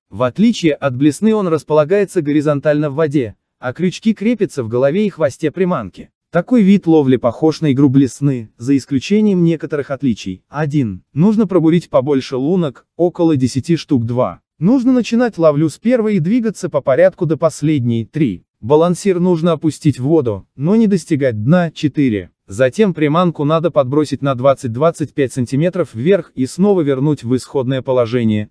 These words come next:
Пять. После некоторой паузы при отсутствии поклевки действия повторяются. Подледная ловля на ратлины. Этот способ считается одним из наиболее интересных.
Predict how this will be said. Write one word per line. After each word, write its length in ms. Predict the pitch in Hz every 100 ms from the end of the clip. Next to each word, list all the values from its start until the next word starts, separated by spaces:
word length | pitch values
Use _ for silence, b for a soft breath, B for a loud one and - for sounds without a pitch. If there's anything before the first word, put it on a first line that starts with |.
| _
Пять. 400 | 131 101 - _ _
После 320 | 170 190 165
некоторой 460 | 151 160 165 151 139
паузы 420 | 170 175 196 160
при 140 | 139
отсутствии 480 | 139 127 180 160 160
поклевки 500 | 127 127 131 120 -
действия 420 | 104 143 156 156
повторяются. 680 | 131 127 143 135 104 - - _ _
Подледная 540 | 156 156 226 190 170
ловля 320 | 139 147 131 120
на 140 | 120
ратлины. 340 | 131 151 147
Этот 280 | 139 127 113
способ 380 | - 170 170 143
считается 460 | - 131 160 147 147
одним 320 | 113 139 160
из 260 | 151 151
наиболее 400 | 135 139 165 151
интересных. 600 | 131 131 123 107 95 -